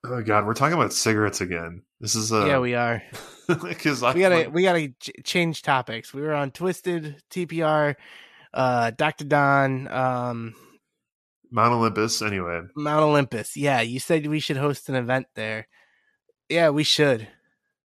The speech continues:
Speaker 1: We'll have to be careful about booking the rooms because everyone's gonna be, like, five miles apart in different parts of the, of the complex.
Speaker 2: Yeah, no, there's a way to get around that,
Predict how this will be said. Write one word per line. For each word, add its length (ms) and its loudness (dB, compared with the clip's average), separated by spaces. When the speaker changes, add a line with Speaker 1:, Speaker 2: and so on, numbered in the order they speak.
Speaker 1:
We'll 140 2
have 160 2
to 40 -10
be 120 0
careful 380 0
about 260 -2
booking 260 -2
the 100 -4
rooms 480 -6
because 280 -4
everyone's 400 -2
gonna 180 -2
be, 300 -6
like, 400 -4
five 440 -2
miles 320 -2
apart 480 -2
in 120 -12
different 300 -6
parts 280 -2
of 80 -4
the, 120 -6
of 140 -6
the 60 -14
complex. 720 -6
Speaker 2:
Yeah, 300 2
no, 260 4
there's 240 0
a 40 0
way 280 0
to 200 0
get 200 -2
around 340 -2
that, 280 -4